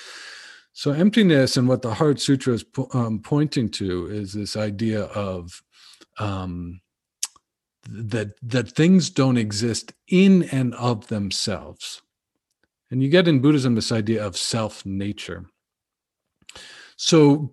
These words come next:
coming back to oneness, the oneness is that we all share the same lack of self-existence.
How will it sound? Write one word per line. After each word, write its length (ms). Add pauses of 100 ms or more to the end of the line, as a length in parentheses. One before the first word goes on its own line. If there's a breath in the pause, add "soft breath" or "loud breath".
coming 300
back 280
to 120
oneness, 920
the 200
oneness 640
is 160
that 160
we 180
all 300
share 500
the 200
same 580
lack 560
of 160
self-existence. 1200